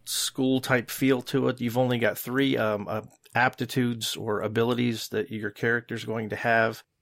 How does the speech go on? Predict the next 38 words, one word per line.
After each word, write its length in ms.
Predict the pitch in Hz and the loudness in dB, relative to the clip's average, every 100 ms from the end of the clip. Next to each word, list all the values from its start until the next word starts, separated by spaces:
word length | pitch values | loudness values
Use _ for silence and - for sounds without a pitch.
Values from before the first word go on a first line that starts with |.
| _ _ _ - | _ _ _ -4
and 380 | 113 110 110 | -2 0 -2
everything 640 | 110 127 123 123 - 127 123 | 0 0 2 0 2 2 2
that 120 | 101 | 0
is 140 | 101 | -2
tested 420 | - 139 120 - | 2 2 2 0
against 440 | 113 110 120 113 - | -2 -2 -2 -2 -2
that 420 | 110 123 120 - _ _ _ _ _ - | 0 0 0 -6 _ _ _ _ _ -2
is, 460 | 120 110 110 - | 0 0 0 -2
uh, 220 | 135 120 117 - - | -4 -10 -10 -10 0
all 180 | 135 139 | 4 6
of 80 | 127 | 6
your, 240 | 120 113 - | 4 2 2
uh, 160 | 120 104 | 2 2
aptitudes 680 | 127 143 - 123 135 127 - | 2 0 0 0 2 2 0
are 240 | 113 107 | 0 0
affected 680 | 110 - - 127 - 120 110 | -2 -2 0 0 0 -2 0
and 220 | 110 110 | -2 0
made 300 | 120 117 107 - _ _ _ _ _ - | 2 0 -4 -16 _ _ _ _ _ -16
less 640 | 123 113 113 120 123 - - _ _ _ _ - | -10 -6 0 2 2 2 -4 _ _ _ _ 0
good 440 | 131 123 135 143 | 4 6 6 4
by 220 | 120 113 117 | 4 4 4
the 100 | 113 | 4
amount 280 | 117 123 | 4 4
of 160 | 110 104 | 4 0
gear 240 | 123 131 | 4 4
you're 160 | 120 107 | 4 0
carrying. 560 | - 117 120 117 101 98 | 0 0 2 0 -4 0
So, 340 | 139 110 107 - - - - | 2 4 2 -4 -16 -16 -6
uh, 160 | 117 110 | -4 0
in, 200 | 135 123 | 0 0
in 180 | 135 127 | 0 2
this 200 | 127 139 | 4 4
is, 180 | 131 113 | 2 0
this 300 | 127 139 - | 0 -2 -2
would 320 | - 123 113 | -4 -2 0
be 160 | 123 123 | 2 2
something 460 | - 123 120 117 | 2 2 0 -2
which, 360 | 113 117 - - | 0 0 0 -2